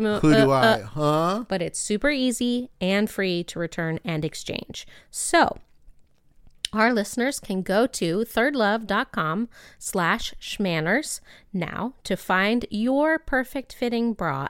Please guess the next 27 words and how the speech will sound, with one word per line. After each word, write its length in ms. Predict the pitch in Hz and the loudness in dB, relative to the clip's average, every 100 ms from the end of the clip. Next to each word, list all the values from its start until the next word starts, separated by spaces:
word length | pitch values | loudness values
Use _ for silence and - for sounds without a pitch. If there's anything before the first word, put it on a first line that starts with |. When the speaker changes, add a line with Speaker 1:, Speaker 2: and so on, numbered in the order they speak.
| - | -4
Speaker 1:
and 340 | 208 240 240 | -2 0 0
get 280 | - 185 - - - - | 0 -2 -4 -14 -20 -20
fifteen 800 | - - 330 - - - 277 277 | -8 0 0 -2 -10 -4 -2 0
percent 520 | 240 247 - 180 202 - | -2 -2 -2 -2 -4 -2
off 220 | 202 202 | -2 0
of 140 | 233 254 | -4 -4
your 120 | 254 | -6
first 360 | - 285 - | -2 -4 -4
purchase. 600 | - 349 - - - - - - - | -4 -4 -4 -10 -12 -12 -12 -18 -14
So 240 | - 196 | -2 0
that 320 | 170 160 233 | 0 -2 -2
is 380 | 196 156 175 - - | 0 0 -2 -4 -10
thirdlove 760 | - 180 220 277 226 202 233 - | -4 0 0 2 2 2 0 -2
dot 300 | 151 220 - | -2 -2 -2
com 440 | 214 185 185 208 | -2 -2 -2 -6
slash 460 | - - 165 226 - - | -6 -4 -2 -4 -8 -12
schmanners. 680 | - 220 190 - - - - | -2 0 0 -2 -8 -10 -8
Once 200 | - 165 | -8 -6
again, 340 | 269 247 - - - - _ | -2 -2 -2 -10 -20 -20 _
thirdlove 560 | - 214 269 240 175 - - | 0 2 4 2 0 -4 -10
dot 240 | - 190 233 | 0 0 0
com 360 | 233 196 - - | -2 -4 -4 -10
slash 560 | - 208 196 - - - - _ | -2 2 2 0 -10 -12 -20 _
S 300 | - 214 - - | 2 2 0 -4
H 280 | 147 - - | -2 -4 -6
M 240 | 208 175 - | -4 -4 -4
A 160 | 196 | -6